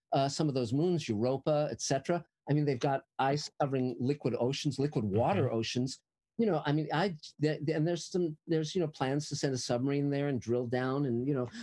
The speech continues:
Speaker 1: it's like, and see what's in that ocean. And I think my personal belief is that life is extremely ubiquitous. I think that once we start finding life, we're gonna find it all over the place.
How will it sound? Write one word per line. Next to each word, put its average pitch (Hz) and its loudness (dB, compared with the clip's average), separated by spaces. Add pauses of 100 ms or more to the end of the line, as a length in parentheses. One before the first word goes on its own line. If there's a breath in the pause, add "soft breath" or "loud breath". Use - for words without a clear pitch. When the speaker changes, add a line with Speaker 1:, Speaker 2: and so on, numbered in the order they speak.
(100)
Speaker 1:
it's 156 -2
like, 143 0
and 123 0
see 147 0
what's 151 0
in 151 0
that 143 0
ocean. 170 0
And 139 -2 (100)
I 147 0
think 208 -2 (500)
my 156 4
personal 240 -2
belief 139 0
is 120 -2
that 120 -2
life 143 0
is 120 -2
extremely 143 -2 (360)
ubiquitous. 113 -2
I 135 2
think 151 -2
that 143 -2
once 147 -2
we 131 -2
start 139 0
finding 127 -2
life, 120 -2
we're 151 -2
gonna 143 0
find 120 -2
it 110 0
all 117 0
over 104 -2
the 95 -2
place. - -6